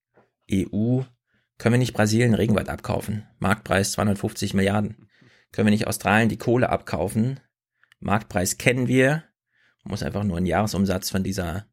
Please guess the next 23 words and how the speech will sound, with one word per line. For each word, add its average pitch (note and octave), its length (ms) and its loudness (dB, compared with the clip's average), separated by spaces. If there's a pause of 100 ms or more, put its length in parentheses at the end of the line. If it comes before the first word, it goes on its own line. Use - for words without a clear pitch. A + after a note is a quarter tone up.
(560)
Klitsche B2 320 0
da A#2 120 6
nehmen, B2 220 4
mit G2 100 2
der F#2+ 100 4
Siemens A#2 260 2
zusammenarbeitet, A2+ 520 4
und G2 60 2
das G#2 160 0
mal F#2+ 180 2
achthundert B2 540 0
rechnen, B2 320 2
denn G2 100 2
so G2 120 -2
lange G2+ 260 0
reicht A2 180 -4
die A2 60 -4
Kohle A#2 240 -2
dort A2 180 -4
noch G#2+ 200 -4
bei F#2+ 160 -4
derzeitigem G#2+ 520 -2
Fördervolumen. A#2 1700 0